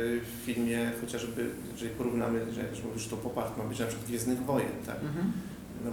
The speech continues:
Speaker 1: bo, no bo, bo się nie da,
Speaker 2: Mhm.
Speaker 1: ale, ale to, co ty powiedziałeś o tej konstrukcji Mario, właśnie to jest wyjście, wykorzystanie gier, to jest takie trochę czerpanie z gier.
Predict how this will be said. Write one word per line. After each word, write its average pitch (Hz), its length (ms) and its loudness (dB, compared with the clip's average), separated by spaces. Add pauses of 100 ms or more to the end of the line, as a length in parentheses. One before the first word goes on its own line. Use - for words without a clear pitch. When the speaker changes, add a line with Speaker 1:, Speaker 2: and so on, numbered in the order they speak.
Speaker 1:
bo, 117 60 2
no 117 420 0
bo, 175 60 0 (100)
bo 185 60 -2
się - 140 0
nie 185 140 6
da, 113 160 4
Speaker 2:
Mhm. 113 340 0
Speaker 1:
ale, 117 120 4 (540)
ale 120 120 0
to, 117 80 -2
co - 60 -4
ty 147 100 2
powiedziałeś 143 280 2
o 135 120 -2
tej 127 100 0
konstrukcji 127 600 0
Mario, 123 480 4
właśnie 117 300 -2
to 120 100 -2
jest 120 140 2 (380)
wyjście, 127 520 2
wykorzystanie 123 760 4
gier, 110 140 2
to 107 60 -4
jest 107 140 0
takie 113 180 -2
trochę 117 200 -2
czerpanie 117 420 0
z 107 120 -2
gier. 117 100 -4